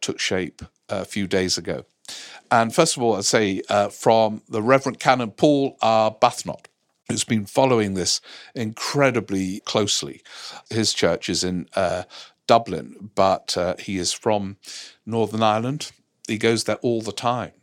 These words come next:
to watch his local football team, but be much more significant to this, he follows very closely,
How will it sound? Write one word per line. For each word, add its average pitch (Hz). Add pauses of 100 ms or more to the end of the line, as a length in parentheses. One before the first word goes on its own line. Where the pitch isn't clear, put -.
(120)
to -
watch 98
his -
local 98
football 104
team, 92
but 95
be 110
much 127
more 104
significant 98
to -
this, 101 (280)
he -
follows 104
very 113
closely, 127